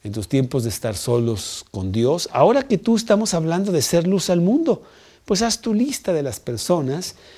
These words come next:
que tú quieras que, que tengas, que tengan luz. Esos marineros que andan por allá y que quieres rescatar y que muchos de ellos son tus propios familiares.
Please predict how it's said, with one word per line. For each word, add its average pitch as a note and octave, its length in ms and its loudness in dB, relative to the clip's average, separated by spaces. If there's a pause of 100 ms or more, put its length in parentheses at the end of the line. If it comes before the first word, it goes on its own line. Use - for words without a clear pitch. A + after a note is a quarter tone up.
(180)
que G#2+ 100 -6
tú F#2 200 -8
quieras B2+ 560 0 (1120)
que, C3+ 120 -8
que - 220 -6
tengas, D3 520 0
que A2+ 120 -6
tengan C3 420 -4
luz. C#3+ 300 -8
Esos C3+ 240 -2
marineros D#3 680 2
que D#3 100 0
andan D3+ 300 0
por B2 180 -4
allá D#3+ 380 0 (260)
y B2+ 60 -6
que C3+ 160 -2
quieres E3+ 300 6
rescatar E3 720 2 (240)
y D#3 100 2
que D#3 160 6
muchos A#3 380 4
de A3 80 6
ellos C#4 180 4
son C#4 160 0
tus - 220 -2
propios D4+ 400 0
familiares. D#4 960 -4